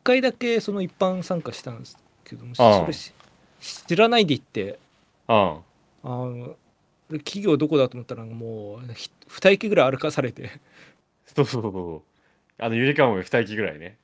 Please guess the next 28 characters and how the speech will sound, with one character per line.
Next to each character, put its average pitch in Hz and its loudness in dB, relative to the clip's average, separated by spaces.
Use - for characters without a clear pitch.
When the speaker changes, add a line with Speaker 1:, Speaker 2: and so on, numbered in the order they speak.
Speaker 1:
う 131 -8
ん。 120 -8
Speaker 2:
で 131 -4
も、 110 -4
な 117 -2
ん 113 -6
か、 98 -6
V 147 2
追 123 -2
っ - -14
て 151 -2
た 131 0
ら、 101 -4
企 202 -8
業 175 4
の 120 0
方 113 -2
行 101 -6
か 165 6
ざ 165 8
る 123 2
を 107 0
得 185 4
な 143 6
い 101 0
じ - -12
ゃ - -8
ん。 - -14